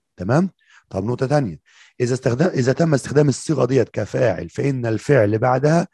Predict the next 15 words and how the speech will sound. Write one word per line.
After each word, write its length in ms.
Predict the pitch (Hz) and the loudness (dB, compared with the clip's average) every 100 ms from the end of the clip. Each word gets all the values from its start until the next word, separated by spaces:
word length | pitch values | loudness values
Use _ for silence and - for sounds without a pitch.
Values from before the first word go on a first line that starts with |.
| _ 127 | _ -2
يكون 220 | 123 147 | -2 -2
في 80 | 120 | -4
صيغة 140 | 123 107 | -4 -4
الجمع. 280 | 95 90 76 _ - - | -4 -6 -8 _ -18 -2
يعني 200 | 120 127 | 2 2
لو 100 | 127 | 2
جبت 240 | 160 - | 0 -2
the 120 | 110 | -2
elderly 840 | 131 151 135 104 120 110 123 113 - | 2 2 2 0 0 0 -2 -2 -2
في 120 | 110 | 2
أول 300 | 127 104 101 | 4 4 2
الجملة 380 | 95 123 101 98 | 2 0 0 -4
في 160 | - | -4
محل 420 | 120 117 123 107 | -4 -2 -2 -2
فاعل 400 | 110 123 120 151 | -2 0 2 0